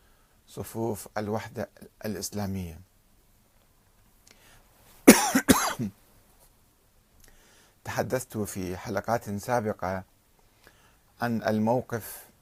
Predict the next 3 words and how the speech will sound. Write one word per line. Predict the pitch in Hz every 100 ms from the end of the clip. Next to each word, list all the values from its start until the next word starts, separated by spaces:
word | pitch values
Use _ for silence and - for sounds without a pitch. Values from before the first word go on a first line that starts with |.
| _ _ _ _ _ _ _ _ _
من | 113 113
الصحابة | 107 98 - 110 107 104 -
الكرام | 92 - 95 90